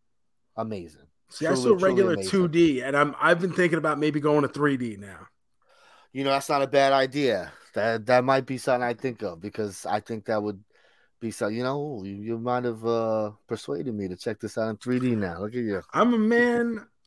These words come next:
Speaker 2: with thoughts.
Speaker 1: <laughs> Oh,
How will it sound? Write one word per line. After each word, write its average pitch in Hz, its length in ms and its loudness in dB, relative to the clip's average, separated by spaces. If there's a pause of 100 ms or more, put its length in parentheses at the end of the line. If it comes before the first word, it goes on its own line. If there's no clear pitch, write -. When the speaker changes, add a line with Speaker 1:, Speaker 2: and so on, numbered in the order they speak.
Speaker 2:
with 190 240 2
thoughts. - 640 -8 (400)
Speaker 1:
<laughs> 277 80 0 (2500)
Oh, 208 880 2